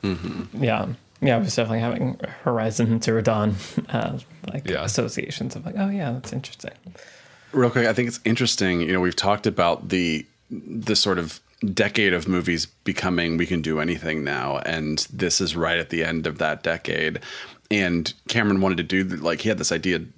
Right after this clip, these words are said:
Speaker 1: twenty years before this movie was made or something. Uh, and then he was going to make it in the mid-aughts. But it's like, if you look at Terminator two and Jurassic Park, and then forward to Titanic, and then forward to Lord of the Rings,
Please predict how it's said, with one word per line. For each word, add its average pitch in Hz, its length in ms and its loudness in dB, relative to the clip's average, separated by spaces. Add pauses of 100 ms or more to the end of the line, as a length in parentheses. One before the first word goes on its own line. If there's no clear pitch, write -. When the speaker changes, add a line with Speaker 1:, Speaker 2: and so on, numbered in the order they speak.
(100)
Speaker 1:
twenty 90 300 0
years 139 180 4
before 92 260 0
this 90 140 0
movie 85 200 0
was 82 120 0
made 82 260 0
or 87 60 0
something. 85 540 -2 (320)
Uh, 90 220 2
and 90 140 2
then 82 80 0
he 87 80 2
was 82 200 -2
going 98 400 2
to 90 40 4
make 85 220 2
it 90 60 0
in 82 160 -2
the 82 80 2
mid-aughts. 85 760 0 (540)
But 104 140 6
it's 92 180 0
like, 90 220 2
if 87 100 -6
you 107 80 2
look 113 300 2
at 90 260 2 (200)
Terminator 95 420 2
two 92 520 2
and 82 420 2
Jurassic 87 480 0
Park, 85 760 0
and 92 220 0
then 87 480 0
forward 90 720 0
to 85 600 2 (220)
Titanic, 90 640 0
and 90 80 -2
then 85 80 -2
forward 87 400 0
to 90 100 -4
Lord 90 240 2
of 85 80 0
the 87 80 2
Rings, 87 680 0